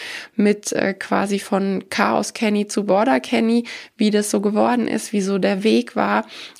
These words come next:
Weil es war am Anfang richtig krass und es war so, dass ich, boah, zu Hause manchmal mich richtig mental drauf vorbereiten musste, jetzt gehe ich mit dem raus in die Natur und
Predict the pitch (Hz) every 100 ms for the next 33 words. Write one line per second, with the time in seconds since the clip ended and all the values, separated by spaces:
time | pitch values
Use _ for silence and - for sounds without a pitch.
0 | - 202 214 - - 226 226 302 226 -
1 | 190 208 190 262 - - - - 180 202
2 | 196 - 220 226 233 196 190 185 196 -
3 | - - - - - 202 226 - 214 220
4 | 226 214 196 208 208 202 - 220 - 208
5 | 202 220 202 233 208 208 214 - 233 202
6 | - - 214 202 208 - 202 196 196 -
7 | - 220 208 220 208 208 214 214 220 214
8 | 196 196 202 202 220 226 220 202 196